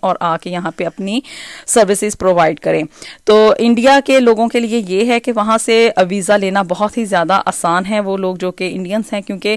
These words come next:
अम, अ, you know कि, अ, यहाँ का जब प्राइम मिनिस्टर, अम, हालिया दिनों में चेंज हुए थे, अ,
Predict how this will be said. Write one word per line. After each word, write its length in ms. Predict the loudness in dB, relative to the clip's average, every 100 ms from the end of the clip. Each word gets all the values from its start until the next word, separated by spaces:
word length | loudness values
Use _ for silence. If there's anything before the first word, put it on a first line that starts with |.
| -6 -14 -16 -2
अम, 520 | 4 6 6 4 0 -4 0
अ, 280 | 4 4 2
you 180 | 0
know 220 | 0 0 0
कि, 260 | 0 0
अ, 140 | 0 0
यहाँ 280 | 0 -2
का 120 | -2 -4
जब 280 | 0 -2 -2 -2
प्राइम 220 | 0 0
मिनिस्टर, 540 | -2 -6 0 2 2 2
अम, 460 | 2 4 2 0 -8
हालिया 340 | -2 -2 0 -2
दिनों 200 | -4 -4
में 100 | -6
चेंज 320 | -6 -8 -8
हुए 140 | -8 -6
थे, 220 | -4
अ, 60 | -6